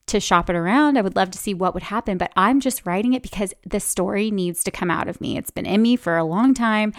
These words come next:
and I need to just do it. And so, uh, you, if we challenge ourselves with our goals, but we have this overarching, like, mindset shift from, like, we're not gonna seek out, like, this dream career, this dream job. Sure, like,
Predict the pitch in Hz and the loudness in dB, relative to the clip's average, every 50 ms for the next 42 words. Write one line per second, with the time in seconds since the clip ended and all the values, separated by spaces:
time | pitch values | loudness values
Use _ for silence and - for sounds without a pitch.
0 | - - - - - _ - 190 185 175 170 170 170 170 175 180 185 185 202 175 | -12 -18 -18 -20 -12 _ 0 2 2 2 2 2 2 0 0 0 0 -2 -2 -4
1 | - 202 180 - - - - 196 269 320 220 - - - - _ _ - 202 190 | -4 -4 -4 -4 -6 -2 2 2 4 4 2 0 -2 -8 -14 _ _ -2 0 2
2 | 180 180 180 175 175 170 170 175 - - - - - - - - - _ - - | 2 2 2 0 0 -2 -2 -4 -6 -10 -14 -18 -20 -20 -20 -20 -18 _ -8 -2
3 | - 233 208 202 202 196 196 190 185 190 - - _ _ _ _ - - - - | 2 4 4 6 6 4 4 2 0 -2 -4 -8 _ _ _ _ -12 -10 -10 -8
4 | 226 226 240 - - - - 220 - - 247 240 - - - - 262 277 302 349 | -6 -6 -6 -6 -6 -2 -2 -2 0 0 -4 -4 -4 -4 -4 -2 0 0 2 2
5 | 359 320 262 240 220 - - - 190 185 175 - - - 175 - 175 165 151 - | 2 2 2 2 0 0 -2 -2 -2 -2 -2 -4 -6 -6 -4 -2 -2 -4 -4 -6
6 | - - - - - - - - - - - - _ _ - 202 202 - 190 208 | -4 -2 -2 -2 -2 -6 -8 -8 -10 -10 -10 -12 _ _ 0 0 0 0 -2 -4
7 | 214 - - 233 220 220 214 226 233 226 - - - 202 202 196 214 214 - - | -4 -4 -4 -2 -4 -2 -2 -4 -4 -4 -6 -6 -4 -4 -4 -2 0 -2 0 0
8 | 180 180 180 - - - 180 170 165 170 185 170 170 - - - - - _ _ | 0 -2 -2 -2 -4 -2 -2 -2 -2 -2 -4 -6 -6 -8 -12 -20 -20 -20 _ _
9 | _ _ _ _ _ - 208 190 175 170 - - - 190 185 180 165 160 160 170 | _ _ _ _ _ -4 0 0 0 0 -2 -6 -6 -4 -4 -2 -2 -2 -2 -2
10 | 185 185 - - 185 165 - - - - 170 165 - - - - 202 185 185 175 | -4 -4 -2 -2 -2 -2 -2 -4 -4 -4 -4 -4 -4 -6 -8 -6 -6 -4 -4 -4
11 | 175 - - 214 208 220 233 254 277 294 311 311 302 - - _ _ _ _ _ | -6 -6 -6 -4 -2 0 0 2 2 4 2 2 0 -2 -4 _ _ _ _ _
12 | _ - 240 - 226 220 220 - - - - 214 202 - 202 196 196 - 208 190 | _ -12 -6 -2 -2 -2 -2 -2 -4 -6 -6 -6 -2 2 2 2 2 2 0 -4
13 | 180 - - 190 - - - 180 - 185 180 185 190 190 185 - - 196 180 175 | -6 -4 -6 -8 -6 -8 -10 -8 -6 -4 -2 0 0 -2 -4 -4 -4 -2 -2 0
14 | 175 175 175 180 - - - 180 180 185 185 175 190 - - - - 349 381 330 | 0 -2 -2 -4 -8 -6 -4 -4 -2 -2 -2 -2 -2 -2 -4 -2 -2 0 0 0
15 | 240 220 202 - - | 0 -2 -2 -4 -8